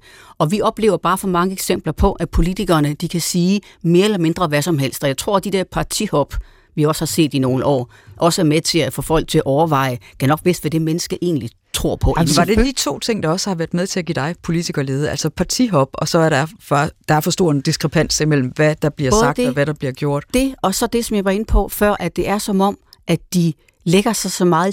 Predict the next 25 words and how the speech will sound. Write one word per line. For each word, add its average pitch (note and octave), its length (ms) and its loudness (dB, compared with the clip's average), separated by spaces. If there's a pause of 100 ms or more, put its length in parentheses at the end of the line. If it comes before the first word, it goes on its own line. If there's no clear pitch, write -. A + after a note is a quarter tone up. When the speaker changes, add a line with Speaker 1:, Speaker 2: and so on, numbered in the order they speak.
Speaker 1:
slipstrømmen - 680 -2
af D#3 100 -4
hinanden, D#3 680 2
både G#3 160 4
holdningsmæssigt F3+ 760 0
og D#3 120 -4
sprogligt, F3+ 640 0 (100)
og E3+ 100 -2
dermed F#3 400 2
selvstændigt F3 680 -2
tænkende, D#3+ 460 2 (360)
at F3+ 120 0
jeg E3+ 100 2
bliver E3 120 2
meget F3+ 240 2
ud-, A#3 140 -2 (300)
jeg E3 80 2
bliver E3+ 100 2
bare F#3+ 140 0 (100)
usikker F3+ 380 -2
på, - 220 0
hvem F#3+ 200 -2
de - 180 -6
egentlig F3+ 260 -4
er. C#3 100 -4